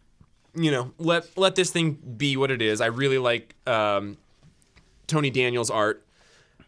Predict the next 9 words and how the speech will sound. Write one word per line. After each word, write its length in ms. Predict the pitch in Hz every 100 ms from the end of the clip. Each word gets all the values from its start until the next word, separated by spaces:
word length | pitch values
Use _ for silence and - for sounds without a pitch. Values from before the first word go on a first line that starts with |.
| _ _ -
This 320 | 127 135 -
felt 480 | - 127 113 110 - _ _ _ _ _ 120
just 320 | 117 123 -
like 200 | 113 104
a 180 | 104 98 _ _ _ _ _
pretty 680 | - - 160 156 151 147 143 - _ _ _ _ - _
forgettable 600 | - - 131 139 127 131
Batman 460 | 120 120 123 131 131
story, 480 | - 151 143 143